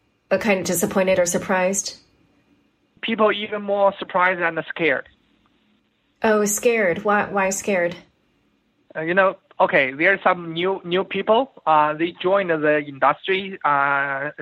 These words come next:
Speaker 2: uh, this year, maybe just a few months ago. And they all think, okay, the Bi-, Bitcoin price will always going up. So some people, they, they may invest a lot into the Bitcoin. And, uh, you know,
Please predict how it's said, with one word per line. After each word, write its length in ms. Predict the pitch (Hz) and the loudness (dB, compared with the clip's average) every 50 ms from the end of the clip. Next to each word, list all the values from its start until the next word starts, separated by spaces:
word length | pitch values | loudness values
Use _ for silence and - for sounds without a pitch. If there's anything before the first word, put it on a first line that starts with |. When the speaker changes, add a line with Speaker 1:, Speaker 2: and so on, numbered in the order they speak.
| 143 - _ | -18 -10 _
Speaker 2:
uh, 140 | 147 139 135 - | -8 -8 -6 0
this 200 | 147 151 180 175 - | 2 2 2 2 -2
year, 360 | 170 160 160 175 196 226 220 | -6 0 4 4 4 4 4
maybe 260 | 180 175 170 - 180 | 2 0 0 0 -4
just 260 | 160 - 180 170 - | -2 0 0 0 2
a 100 | - 160 | -2 -2
few 200 | - - 175 180 | 0 2 2 2
months 240 | 170 160 160 165 - | 4 4 2 2 0
ago. 360 | 165 147 - 147 180 233 262 - _ - - - - - - - | -4 0 2 2 2 2 -2 -6 _ -20 -20 -20 -20 -20 -4 0
And 260 | 160 156 160 160 156 | 2 2 2 2 0
they 120 | 180 190 | -2 0
all 180 | 175 190 202 202 - - | 0 0 -2 -2 -6 -8
think, 220 | 202 190 185 - | -8 -8 -4 -4
okay, 320 | 180 165 170 165 175 165 160 | -2 -2 0 0 2 2 2
the 100 | 147 147 | 0 -2
Bi-, 240 | - - 190 190 170 - | -6 -6 -8 -8 -4 -4
Bitcoin 280 | 196 180 - 196 180 | -4 0 0 0 0
price 300 | 185 - 170 170 175 165 | 2 2 2 2 2 0
will 200 | - 151 156 156 | -2 -2 -2 -2
always 360 | 139 143 151 160 175 185 185 175 170 | 0 2 0 2 2 -2 -2 -4 -4
going 220 | - 170 175 175 170 | -2 -2 0 2 2
up. 220 | 165 180 208 - - - _ _ _ _ _ _ _ - | 2 2 2 0 -8 -20 _ _ _ _ _ _ _ -8
So 100 | 190 175 | -6 -2
some 180 | - 226 226 220 | -2 -2 -2 -2
people, 320 | 214 214 190 190 170 165 | -6 -2 0 2 2 2
they, 300 | 165 165 160 156 156 - _ | 2 0 -2 -2 -10 -8 _
they 140 | 160 170 165 | -4 -2 0
may 200 | 165 165 165 151 | 0 -2 0 -2
invest 320 | 139 139 147 151 147 - | 2 4 4 2 4 2
a 80 | 160 147 | 0 2
lot 240 | 143 151 160 160 | 4 4 2 2
into 280 | - 156 156 147 143 147 | 0 -8 -12 -8 -2 -2
the 100 | 143 131 | -2 0
Bitcoin. 420 | 135 151 - - 196 196 208 247 254 _ _ - - _ _ _ _ | 0 -4 -2 2 2 2 2 0 -6 _ _ -20 -20 _ _ _ _
And, 200 | - 147 156 156 | 0 0 2 2
uh, 40 | 151 | 0
you 120 | 156 170 | 0 2
know, 240 | 170 170 170 160 147 | 2 4 2 2 0